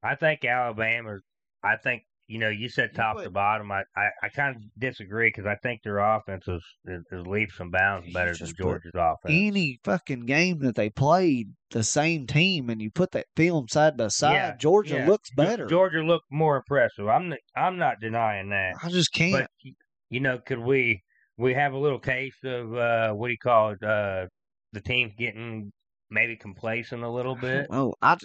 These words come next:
Speaker 2: I just really think it's a mental hurdle that Georgia's gotta get over.
Speaker 1: All
Speaker 2: And I
Speaker 1: right.
Speaker 2: don't know, I don't know if they do or not, to be honest with you. I have no idea.
Speaker 1: Uh,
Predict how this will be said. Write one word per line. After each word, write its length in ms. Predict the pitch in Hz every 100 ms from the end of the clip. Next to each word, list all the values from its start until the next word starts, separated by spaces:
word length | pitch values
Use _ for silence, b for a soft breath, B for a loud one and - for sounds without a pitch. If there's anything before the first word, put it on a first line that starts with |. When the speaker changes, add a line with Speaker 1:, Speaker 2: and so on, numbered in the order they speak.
| -
Speaker 2:
I 140 | 143 185
just 260 | 165 135
really 320 | 143 139 139
think 300 | 135 120 117
it's 280 | 139 - - _ _ -
a 100 | 123
mental 420 | 127 123 127 127
hurdle 400 | 151 160 190 135
that 160 | 110 -
Georgia's 400 | 120 156 165 -
gotta 180 | 113 101
get 260 | 113 165
over. 400 | 196 110 - 50 - _ _ _ _ _ b b b -
Speaker 1:
All 80 |
Speaker 2:
And 100 | 156
I 60 | 151
Speaker 1:
right. 80 | 147
Speaker 2:
don't 220 | 156 185
know, 100 | 151
I 120 | 110 165
don't 160 | 196
know 120 | 160 147
if 60 |
they 120 | - 135
do 160 | 139
or 100 | 131
not, 280 | 113 143 202
to 60 | -
be 100 | 120
honest 340 | 123 196 170 113
with 140 | 107
you. 80 | 110
I 40 |
have 100 | 156 127
no 160 | 110
idea. 460 | 101 101 147 202 101 -
Speaker 1:
Uh, 240 | 101 110